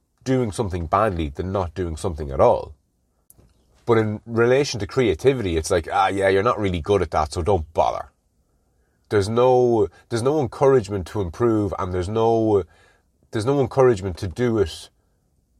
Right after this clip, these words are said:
for the sake of doing it. And what's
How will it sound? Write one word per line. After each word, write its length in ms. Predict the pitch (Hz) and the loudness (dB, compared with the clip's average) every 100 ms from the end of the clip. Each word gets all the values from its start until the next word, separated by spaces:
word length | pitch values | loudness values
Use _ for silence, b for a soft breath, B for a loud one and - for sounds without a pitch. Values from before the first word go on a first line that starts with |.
| _ _ | _ _
for 180 | - 135 | -6 0
the 100 | 104 | 0
sake 320 | 95 117 101 | 2 2 0
of 140 | 92 80 | -2 -4
doing 260 | 107 92 | -2 -2
it. 300 | 76 73 - - _ _ _ _ _ _ _ _ _ _ _ _ - | -4 -18 -20 -20 _ _ _ _ _ _ _ _ _ _ _ _ -2
And 120 | 107 | 0
what's 240 | 110 101 | 2 0